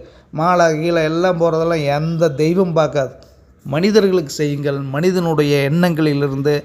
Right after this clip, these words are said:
அவனுடைய ஆனந்தத்திலிருந்து தான் இறைவனை நீ காண முடியும். சரிங்களா? அதனால பெண்களை சிறப்பு பெறக்கூடிய எல்லா விஷயங்களும் சிறப்பாக நடக்கும். பெண்கள் அற்புதமாக இருப்பாங்க. எந்த கவலையுமே வேண்டாங்க. நேர்மறை எண்ணங்களுடன்,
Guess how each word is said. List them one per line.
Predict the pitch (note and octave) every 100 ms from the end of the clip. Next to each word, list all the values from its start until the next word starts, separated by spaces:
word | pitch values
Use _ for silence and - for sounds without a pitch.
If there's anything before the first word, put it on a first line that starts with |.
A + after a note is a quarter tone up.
| - - -
அவனுடைய | C3+ D3 D#3 D#3 D3
ஆனந்தத்திலிருந்து | D3+ G3 A#3 A#3 A3 G#3 G3 F#3 F#3+
தான் | F3+ F#3+ E3+
இறைவனை | D#3 D#3+ D3+ D3+
நீ | C#3+
காண | C3+ C#3+ C#3
முடியும். | C3 B2 B2+ - - - _ _ _ - D#3
சரிங்களா? | E3 G#3 A#3+ C#3 - - - - _
அதனால | - D3+ F#3+
பெண்களை | F#3 F#3+ A3 C4 B3
சிறப்பு | A#3 F#3 F3 F3
பெறக்கூடிய | D#3 D#3 D3 D3+ D3+
எல்லா | D3 D#3
விஷயங்களும் | D#3 D3 D3+ D#3+
சிறப்பாக | D3 D3 D3+ D3+
நடக்கும். | C#3+ C#3+ F#3
பெண்கள் | - D#3 F3 D#3+
அற்புதமாக | C#3+ E3 D#3+ D#3+ D#3
இருப்பாங்க. | C#3 C#3 D3 E3+ - - _
எந்த | - D#3 E3
கவலையுமே | D#3+ E3 F3 E3+
வேண்டாங்க. | D3 D3+ C#3 C3 C3 - - _ -
நேர்மறை | C#3 D#3 G3 G#3 F3+ F3 D#3
எண்ணங்களுடன், | D3+ D#3 D3 C#3+ C#3+